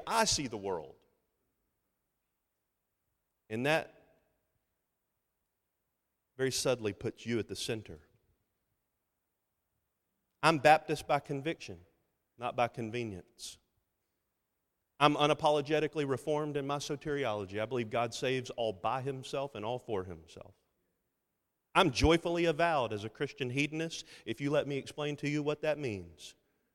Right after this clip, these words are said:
I'm politically conservative when it comes to the issue of killing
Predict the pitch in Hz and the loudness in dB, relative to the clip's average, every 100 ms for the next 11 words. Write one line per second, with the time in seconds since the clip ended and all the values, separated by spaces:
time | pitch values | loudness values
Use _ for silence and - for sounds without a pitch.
0 | _ _ _ _ _ _ _ _ _ - | _ _ _ _ _ _ _ _ _ 2
1 | 160 165 170 180 175 160 156 131 185 151 | 4 6 4 4 0 -2 -2 -2 -2 0
2 | 123 123 123 127 147 135 - 120 143 139 | 0 0 -2 -2 -2 -4 -4 -4 -4 -4
3 | 131 123 - - 170 160 156 151 | -4 -4 -4 -2 -2 -2 -4 -8